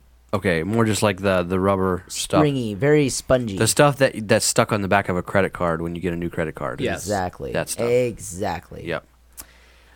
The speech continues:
Speaker 2: Uh, I was able to get it off, um,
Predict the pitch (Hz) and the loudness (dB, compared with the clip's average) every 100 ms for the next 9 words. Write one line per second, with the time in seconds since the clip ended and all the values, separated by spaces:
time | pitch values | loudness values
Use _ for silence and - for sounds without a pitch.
0 | - 170 165 160 147 - - _ - 165 | 0 4 6 6 4 0 -6 _ 2 4
1 | 165 147 135 135 165 196 - - _ _ | 4 2 2 4 6 4 2 -16 _ _
2 | _ _ 135 127 127 127 123 120 | _ _ 2 4 6 4 0 -6